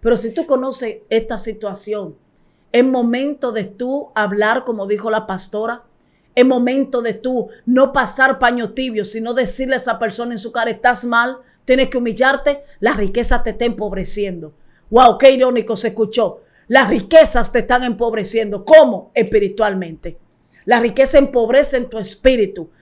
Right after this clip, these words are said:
siempre y cuando tú la pongas a ella por tu Dios.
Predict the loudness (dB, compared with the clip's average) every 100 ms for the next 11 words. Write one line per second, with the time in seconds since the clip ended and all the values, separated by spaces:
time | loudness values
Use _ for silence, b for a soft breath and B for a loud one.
0 | b b 0 0 0 -2 -2 -2 -2 -2
1 | -2 -2 -2 0 0 -2 -4 -4 -6 -6
2 | -6 -6 -8 -14